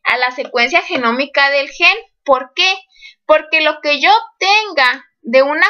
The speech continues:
copia de este R N mensajero en forma de A D N no es lo mismo que esta secuencia de este gen. ¿Por qué? Porque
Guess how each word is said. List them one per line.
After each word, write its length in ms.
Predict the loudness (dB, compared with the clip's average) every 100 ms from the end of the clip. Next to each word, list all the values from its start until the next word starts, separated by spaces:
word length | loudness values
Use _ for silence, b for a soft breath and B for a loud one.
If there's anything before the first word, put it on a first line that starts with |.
| 0
copia 380 | -4 0 0 0
de 280 | 2 2 2
este 380 | 0 -2 2 2
R 120 | 0
N 160 | -2 -4
mensajero 600 | -4 -4 -4 0 0 0
en 100 | -2
forma 380 | -2 0 0
de 60 | 0
A 120 | 0
D 240 | 0 0 0
N 200 | -2 -6 -2
no 200 | 2 4
es 200 | 4 0
lo 240 | 0 0 0
mismo 640 | -4 -6 -2 2 4 2 -4 _
que 180 | 0 0 0
esta 460 | -2 -2 -2 2 0
secuencia 580 | 0 -4 0 0 2 2
de 180 | 2
este 280 | 0 0 -2
gen. 240 | 0 -2 -2 -6
¿Por 260 | -2 -2 -2
qué? 100 | -2 -2 B B B B _
Porque 500 | 0 0 -2 -2